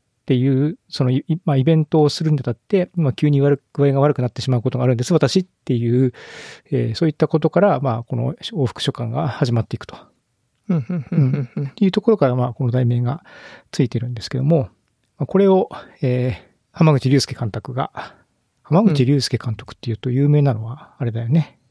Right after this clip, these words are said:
Speaker 2: うん。
Speaker 1: えっと、
Speaker 2: ドライブ
Speaker 1: ドライブ
Speaker 2: マイカー。
Speaker 1: マイカーか。ドライブマイ、マイ、ドライブマイカーとか、
Speaker 2: はい。
Speaker 1: えー、まあ、有名でございますけども、
Speaker 2: うん、うん。
Speaker 1: まあ、ドライブマイカー、えっと、まあ、この作品もなかなか、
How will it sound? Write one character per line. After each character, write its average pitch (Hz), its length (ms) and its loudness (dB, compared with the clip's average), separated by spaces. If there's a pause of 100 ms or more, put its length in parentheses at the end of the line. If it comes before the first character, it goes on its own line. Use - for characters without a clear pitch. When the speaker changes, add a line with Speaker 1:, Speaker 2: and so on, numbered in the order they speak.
(180)
Speaker 2:
う 135 40 -6
ん。 - 20 -2
Speaker 1:
え 110 40 -6
っ - 40 -12
と、 - 220 -6 (640)
Speaker 2:
ド 160 80 4
ラ 170 120 4
イ 170 100 2
ブ 165 120 -4 (160)
Speaker 1:
ド 151 100 6
ラ 156 140 8
イ 165 100 4
ブ 156 40 0
Speaker 2:
マ 151 100 6
イ 147 80 6
カ 151 100 2
ー。 131 80 -4
Speaker 1:
マ 147 100 6
イ 127 60 2
カ - 140 0
ー 120 80 -4
か。 - 340 -12
ド 135 80 -2
ラ 123 60 2
イ 120 40 2
ブ 120 80 -2
マ 123 80 -2
イ、 120 60 -2
マ 135 180 0
イ、 123 80 -6 (100)
ド 151 100 0
ラ 131 120 4
イ 123 40 2
ブ - 20 0
マ 120 80 -2
イ 120 40 -6
カ - 120 -10
ー 131 40 -12
と - 100 -4
か、 196 60 6
Speaker 2:
は 185 80 6
い。 - 40 -2 (640)
Speaker 1:
え 113 160 -2
ー、 113 40 -4
ま 117 80 0
あ、 - 20 0
有 123 200 4
名 120 80 4
で 113 80 -2
ご 110 80 -2
ざ 113 80 0
い 113 40 -2
ま 110 120 -2
す - 100 -8
け 120 100 -4
ど 127 120 0
も、 160 320 2 (200)
Speaker 2:
う 185 40 0
ん、 165 40 2
う 151 40 0
ん。 - 20 -2 (640)
Speaker 1:
ま 165 920 4
あ、 156 40 2
ド 156 100 0
ラ 160 60 4
イ - 40 4
ブ 160 80 -2
マ 160 140 4
イ 156 40 -2
カ 165 280 2
ー、 202 40 -2 (140)
え 143 80 -4
っ - 20 -2
と、 123 300 0
ま 139 80 2
あ、 127 40 0
こ 160 200 0
の 151 80 4
作 - 240 -4
品 151 160 2
も 143 100 4
な 139 140 2
か - 80 0
な 139 100 2
か、 - 580 -4